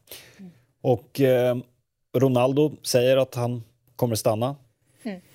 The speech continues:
Speaker 2: Ja, nej, men det, det
Speaker 1: Det är inga tvivel.
Speaker 2: Nej, men det tror jag faktiskt inte att det är. Alltså, det är klart, han, han kom till klubben i somras. Han vill ge det en chans till. Och det vill Juventus också. Men det krävs ändå en viss liten ombyggnation i Juventus, tror jag, för att det ska liksom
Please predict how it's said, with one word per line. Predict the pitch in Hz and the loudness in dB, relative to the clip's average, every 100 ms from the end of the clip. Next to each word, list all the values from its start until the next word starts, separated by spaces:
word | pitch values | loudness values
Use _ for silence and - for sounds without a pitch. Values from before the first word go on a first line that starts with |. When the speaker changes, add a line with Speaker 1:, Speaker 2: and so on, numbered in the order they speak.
| _ | _
Speaker 2:
Ja, | 196 196 | -14 -14
nej, | 202 | -12
men | 196 | -6
det, | 220 196 202 | -6 -6 -10
det | - 196 160 | -12 -4 -2
Speaker 1:
Det | 120 | 0
är | 123 | 0
inga | 110 | 0
tvivel. | 104 107 101 107 | 0 0 0 0
Speaker 2:
Nej, | 262 262 | 0 0
men | 240 226 | -2 -4
det | |
tror | 240 254 226 | -4 -2 -2
jag | 202 180 | -4 -8
faktiskt | 202 - | -14 -10
inte | 208 190 | -12 -12
att | 185 | -12
det | 233 | -10
är. | 208 202 202 | -10 -12 -16
Alltså, | - 208 | -14 -12
det | 202 | -14
är | |
klart, | - 208 - | -16 -20 -20
han, | 208 196 - - - | -20 -20 -20 -20 -18
han | 202 | -12
kom | 208 202 | -12 -12
till | - | -10
klubben | 220 190 196 | -8 -8 -10
i | |
somras. | 190 202 202 202 214 | -10 -10 -10 -12 -10
Han | 208 | -12
vill | 202 | -8
ge | 214 208 | -6 -4
det | 208 | -6
en | 202 | -10
chans | 208 202 - | -10 -10 -4
till. | 247 | -4
Och | 208 | -2
det | 220 | -2
vill | 262 240 | 0 0
Juventus | 226 226 214 233 277 | -2 -4 -6 -10 -10
också. | 269 - - 254 | -10 -10 -4 -2
Men | 220 220 - - | -2 -10 -14 -10
det | 240 | -8
krävs | 233 285 302 - | -2 0 0 0
ändå | 226 220 | -4 -4
en | 226 | -4
viss | 226 226 - - | -4 -6 -10 -10
liten | 254 226 - 285 | -8 -6 -4 0
ombyggnation | 311 254 226 240 233 226 240 214 | 2 2 0 -2 -2 -2 -4 -4
i | |
Juventus, | 208 208 208 214 - | -4 -4 -6 -12 -6
tror | 240 | 0
jag, | 247 320 233 | 2 2 0
för | 226 | -4
att | 214 | -4
det | 226 | -4
ska | - 220 | -4 -4
liksom | 208 - 208 202 | -4 -8 -12 -14